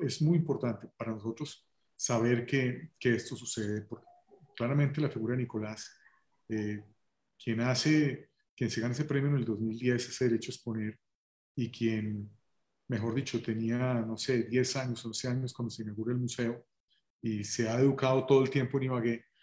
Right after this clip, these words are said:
pues claramente podríamos decir que es uno de los hijos del Museo de Arte del Tolima, como, como lo son muchos otros, y buena parte de la generación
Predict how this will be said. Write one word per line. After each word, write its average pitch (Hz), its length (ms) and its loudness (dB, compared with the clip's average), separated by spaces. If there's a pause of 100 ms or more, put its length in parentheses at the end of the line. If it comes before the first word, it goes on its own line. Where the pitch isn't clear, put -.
(140)
pues 135 160 -2
claramente 143 540 6
podríamos 123 320 2
decir 120 200 -4
que 120 100 -2
es - 100 -6
uno 139 100 4
de 135 60 2
los - 180 2
hijos 135 560 -4 (380)
del 110 140 4
Museo 117 480 2
de 110 100 2
Arte 104 200 -2
del 117 120 -2
Tolima, 117 440 -4
como, 104 320 -14 (720)
como 107 200 -6
lo 101 80 -2
son 127 480 -6
muchos 120 400 -6
otros, 123 340 -2
y 117 60 2
buena 113 260 0
parte 131 240 -2
de 123 80 0
la 104 60 -4
generación 107 560 -8